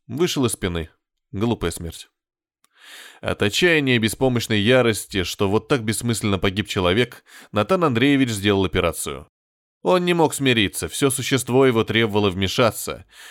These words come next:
и он пересадил мозг Руперта местной обезьяне. Бестолковая попытка и... и лишённая малейших шансов на успех. Однако мозг прижился.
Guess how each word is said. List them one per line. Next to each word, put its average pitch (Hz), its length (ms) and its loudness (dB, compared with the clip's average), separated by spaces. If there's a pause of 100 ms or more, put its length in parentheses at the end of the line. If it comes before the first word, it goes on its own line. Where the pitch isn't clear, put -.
(100)
и 101 120 0
он 190 200 2
пересадил 110 540 0
мозг 98 300 -2
Руперта 175 480 0
местной 98 380 -2
обезьяне. 82 640 -4 (440)
Бестолковая 117 1120 -2
попытка 104 580 -4
и... 117 300 0 (640)
и 104 80 0
лишённая 190 460 2
малейших 165 560 2
шансов 113 400 -2
на 92 100 -4
успех. - 420 -12 (640)
Однако 139 420 -2
мозг 123 240 -2
прижился. 87 640 -6